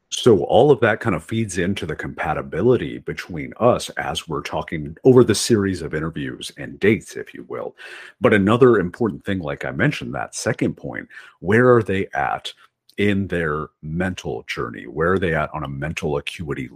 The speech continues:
level? Are they going to therapy? Are they healing from past traumas? Are they utilizing kink to heal from past traumas? Are they using it as a replacement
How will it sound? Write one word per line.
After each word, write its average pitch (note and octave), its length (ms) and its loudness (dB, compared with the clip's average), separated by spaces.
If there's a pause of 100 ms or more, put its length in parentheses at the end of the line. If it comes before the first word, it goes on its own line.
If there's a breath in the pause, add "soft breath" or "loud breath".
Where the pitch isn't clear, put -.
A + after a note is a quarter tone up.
level? D#2+ 500 0 (480 loud breath)
Are A2 180 6
they A2+ 160 4
going G2 300 0
to - 100 -10
therapy? G2 640 -4
Are F2+ 180 0
they F2 160 0
healing G#2 560 2
from C#2+ 220 -10
past - 500 -10
traumas? G#2 640 0 (260 loud breath)
Are A2 140 6
they A2+ 120 4
utilizing F#2 880 2
kink - 500 0 (300 soft breath)
to G#2+ 200 -2
heal D#2+ 380 -4
from - 240 -8
past - 360 -6
traumas? B1 400 -8
Are F2+ 80 -4
they F2+ 100 -2
using F#2 360 -2
it G2 180 -4
as - 200 -10
a D2 80 -8
replacement - 920 -4